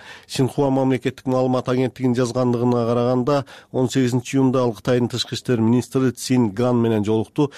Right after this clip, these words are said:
Эки күн аралыгында Блинкен Кытайдын жогорку даражалуу өкүлдөрү менен сүйлөшүүлөрдү өткөрөт. Ал президент Джо Байден президенттик кызматка келгенден бери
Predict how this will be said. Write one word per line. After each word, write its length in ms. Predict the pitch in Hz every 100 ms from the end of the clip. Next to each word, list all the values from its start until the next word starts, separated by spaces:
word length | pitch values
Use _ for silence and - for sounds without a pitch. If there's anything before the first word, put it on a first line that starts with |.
| - -
Эки 200 | 131 127
күн 220 | 143 143 135
аралыгында 400 | 139 135 131 120
Блинкен 400 | 123 131 135 117
Кытайдын 400 | - 135 120 117
жогорку 380 | 120 123 -
даражалуу 480 | 117 120 117 123 120
өкүлдөрү 340 | 120 117 117 117
менен 240 | 117 107
сүйлөшүүлөрдү 680 | 117 117 113 117 120 117 127
өткөрөт. 380 | 139 147 143 117
Ал 160 | 117
президент 420 | 101 120 117 117
Джо 120 | - 120
Байден 340 | 123 131 135
президенттик 480 | 120 117 120 113 -
кызматка 320 | 117 117 - 110
келгенден 460 | 113 110 117 117
бери 240 | 135 143